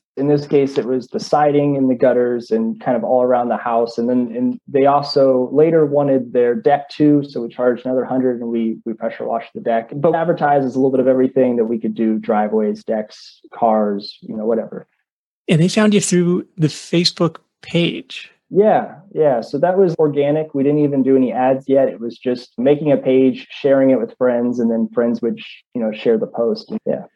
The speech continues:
Speaker 2: Yeah, that's really interesting. Very, very lean startup of you. That's pretty
Speaker 1: Yeah.
Speaker 2: cool. So you, you, you mentioned the machine, finding, finding a used machine for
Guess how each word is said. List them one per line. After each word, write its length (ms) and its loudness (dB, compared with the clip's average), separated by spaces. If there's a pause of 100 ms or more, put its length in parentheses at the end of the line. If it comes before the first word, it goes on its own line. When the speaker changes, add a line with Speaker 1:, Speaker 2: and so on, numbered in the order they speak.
(800)
Speaker 2:
Yeah, 160 -2
that's 200 -2
really 220 0
interesting. 420 -6
Very, 260 2
very 340 2
lean 240 0
startup 440 0
of 160 -6
you. 120 -4
That's 180 -4
pretty 160 2
Speaker 1:
Yeah. 60 -2
Speaker 2:
cool. 180 2
So 140 2
you, 240 2
you, 240 0
you 160 2
mentioned 280 2
the 60 4
machine, 580 0
finding, 380 2
finding 300 2
a 20 2
used 320 0
machine 540 0
for 680 0